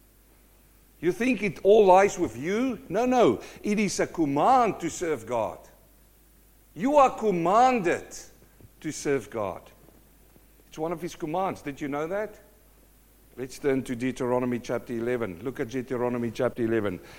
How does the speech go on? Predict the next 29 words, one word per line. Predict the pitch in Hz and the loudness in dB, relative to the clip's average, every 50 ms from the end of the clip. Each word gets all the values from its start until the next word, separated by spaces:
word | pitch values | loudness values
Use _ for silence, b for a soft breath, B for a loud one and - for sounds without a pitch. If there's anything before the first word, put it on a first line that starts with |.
| B B B B | B B B B
Now | - 110 127 131 127 | -8 -4 0 0 2
remember, | 127 143 135 117 117 123 139 156 170 170 151 147 127 | 2 0 0 0 0 -2 -2 -2 -2 -2 -2 -2 -2
he's | 110 127 151 151 - - | -2 -4 -6 -6 -8 -8
talking | - 175 151 151 147 - 151 143 135 | -2 -2 -2 0 -2 -4 -6 -6 -6
to | 147 147 | -6 -6
his | 131 110 135 143 139 - - - - - - _ - | -6 -6 -8 -8 -10 -10 -14 -16 -18 -20 -20 _ -14
people | - 170 165 151 - - 147 127 | -10 -10 -10 -8 -6 -6 -4 -4
now, | 123 123 113 101 95 107 | -2 -2 -4 -2 -2 -4
isn't | 127 131 131 147 131 113 | -4 -4 -4 -6 -6 -6
it? | 95 82 - - - _ _ _ _ _ _ _ _ _ _ _ _ _ _ - | -8 -10 -12 -18 -20 _ _ _ _ _ _ _ _ _ _ _ _ _ _ -14
He | 170 135 | -14 -8
turns | - - 185 185 185 180 - | -4 -2 0 0 0 -2 -2
to | - 180 165 | -4 -2 0
the | 151 151 | 0 -2
Jews, | 113 95 139 165 175 165 143 - | -2 -2 0 2 2 2 0 0
to | - 147 | -4 -6
the | 131 143 156 | -4 -4 -4
Israelites. | 165 147 - 170 151 147 139 127 - - - | -6 -6 -4 -2 0 0 0 0 0 -2 -6
He | 123 | -12
says | - - 175 165 160 - - | -8 -6 -6 -6 -6 -6 -8
to | - 156 | -8 -8
them | 135 117 127 160 190 208 202 185 160 127 101 - B B B B B - | -6 -4 0 0 2 2 0 -2 -4 -4 -6 -8 B B B B B -10
these | 135 151 139 120 131 | -8 -8 -8 -8 -4
words, | 135 139 131 - - 143 | -4 -4 -4 -4 -6 -6
not | 151 170 180 165 - | -6 -6 -6 -4 -6
to | 202 | -2
the | 175 185 175 | 0 0 2
whole | 175 175 185 180 175 | 4 4 4 4 4
world. | 151 160 196 214 202 185 143 117 104 98 - | 4 2 2 4 4 2 2 0 -2 -4 -8